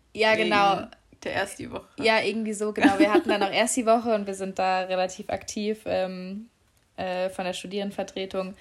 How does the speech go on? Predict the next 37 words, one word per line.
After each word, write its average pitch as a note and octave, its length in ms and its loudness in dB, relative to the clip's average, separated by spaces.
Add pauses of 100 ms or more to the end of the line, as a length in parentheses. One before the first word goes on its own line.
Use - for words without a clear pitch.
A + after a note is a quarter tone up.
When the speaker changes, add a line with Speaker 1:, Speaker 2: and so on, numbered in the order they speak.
(400)
Speaker 1:
Und F3 420 -4 (320)
genau, E3 440 -2
da E3 460 0 (520)
wollte G3+ 300 0
ich - 60 -8
dann F#3 140 0
auch G#3+ 200 2
nicht. A3 140 -6
Und F#3+ 120 -8
danach F#3+ 280 4
war F3+ 100 2
das F#3 160 -6
halt F3+ 140 -2
so F#3 100 -6
extrem. F3+ 420 -6
Und G3 60 -6
dann F#3 140 -6
hab F#3 100 -6
ich G3 100 -12
dann F3+ 200 -6
halt, F3 340 -4
ähm, F3 400 -6 (920)
ja, E3+ 360 0
dann F3+ 220 -4
hab F#3+ 100 -8
ich G3 120 -10
halt F3+ 120 -4
mit E3+ 140 -10
Jana G3+ 320 -2
ziemlich G#3 240 -14
häufig G3+ 300 -6
mal F#3+ 180 -6
so G2 80 -12
drüber - 260 -10
geredet. G2 480 -10
Und F#2 140 -10
dann, F#2 200 -10